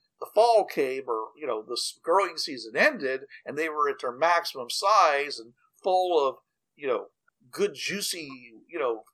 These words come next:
tissues and stuff like that, then the aliens showed up to <laughs> harvest it all. And, uh, they, uh, uh, a-, and that kinda got rid of almost everybody else. So it was, uh,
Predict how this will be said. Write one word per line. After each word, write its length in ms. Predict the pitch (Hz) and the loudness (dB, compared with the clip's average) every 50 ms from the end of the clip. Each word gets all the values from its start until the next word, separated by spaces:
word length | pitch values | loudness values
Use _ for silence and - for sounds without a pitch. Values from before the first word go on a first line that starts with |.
| _ - | _ -4
tissues 480 | - 269 - - 226 190 160 147 135 | -4 -2 -2 -2 -4 -6 -8 -8 -8
and 100 | 143 127 | -10 -10
stuff 180 | 120 - 156 151 | -4 -4 -4 -2
like 180 | 147 143 131 139 | -2 -4 -4 2
that, 260 | 170 208 196 175 156 - - - - - _ - | 4 6 6 6 4 2 -2 -16 -20 -16 _ -2
then 140 | 180 190 | -2 -2
the 140 | 185 175 190 220 | -2 2 6 8
aliens 320 | 240 247 214 185 170 165 | 8 8 8 6 2 -2
showed 280 | - - 170 160 151 151 | 0 2 2 2 4 6
up 200 | 151 160 - - | 4 4 4 2
to 120 | 165 - | -2 -2
<laughs> 0 | |
harvest 600 | 165 - 254 302 240 - - 214 - 107 - - - | 6 8 10 10 10 8 2 -4 -4 -4 -6 -8 -8
it 140 | 120 131 135 | -4 -2 -2
all. 360 | 120 104 101 104 107 - _ _ _ _ _ _ _ _ | -2 -2 -4 -8 -8 -12 _ _ _ _ _ _ _ _
And, 480 | - 147 143 143 139 139 139 139 139 143 | -8 -6 -4 -4 -4 -6 -8 -10 -4 0
uh, 280 | 143 139 135 135 135 139 - _ _ _ _ _ _ - | 0 0 2 0 -2 -4 -6 _ _ _ _ _ _ -6
they, 280 | 131 143 143 147 139 139 | -4 -2 -2 -2 -4 -2
uh, 200 | 135 131 131 131 131 _ _ _ _ _ _ _ _ - - _ _ _ - | -2 0 0 -2 -4 _ _ _ _ _ _ _ _ -20 -20 _ _ _ 0
uh, 300 | 151 139 139 135 131 131 - _ _ _ - | 0 2 2 2 0 0 -2 _ _ _ -4
a-, 220 | 139 143 - 143 | -4 -2 -2 -6
and 180 | 135 131 135 - - - - - _ _ - - | -6 -6 -8 -8 -8 -8 -8 -12 _ _ -4 -2
that 140 | 180 175 | -2 0
kinda 180 | - 208 185 160 | 2 2 2 2
got 220 | - 160 156 143 | 4 2 2 2
rid 160 | 139 156 156 139 | 2 0 0 2
of 60 | 143 | 0
almost 300 | 139 143 131 123 - - 156 | -2 -2 -4 -8 -8 -2 -2
everybody 480 | 147 139 135 123 127 123 110 113 120 | -2 -2 -2 -2 -2 -4 -2 -2 -2
else. 400 | 123 110 - - - - - _ _ _ _ _ - | -2 -2 -2 -6 -10 -10 -12 _ _ _ _ _ -14
So 540 | - - 151 139 135 135 131 131 131 _ _ _ _ - | -6 -2 0 4 4 4 2 2 -2 _ _ _ _ -10
it 200 | 135 139 139 135 | -8 -8 -8 -8
was, 240 | 143 135 - - | -10 -8 -6 -2
uh, 160 | 139 131 123 | 0 0 0